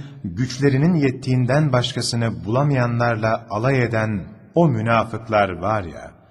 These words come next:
Allah onları maskaraya çevirecektir. Onlar için bir de acıklı azap vardır. Sekseninci ayet. Ey Resulüm! Onların bağışlanmasını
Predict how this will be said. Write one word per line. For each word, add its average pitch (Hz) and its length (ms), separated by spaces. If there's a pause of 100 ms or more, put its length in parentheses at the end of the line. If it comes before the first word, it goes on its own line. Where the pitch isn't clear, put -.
(440)
Allah 117 680 (260)
onları 113 400
maskaraya 101 580
çevirecektir. 76 1000 (580)
Onlar 139 300
için 127 580
bir 120 240
de 117 100
acıklı 107 680
azap 98 460
vardır. 67 540 (1000)
Sekseninci 107 760
ayet. 71 500 (520)
Ey 139 320
Resulüm! 85 680 (540)
Onların 147 500
bağışlanmasını 117 880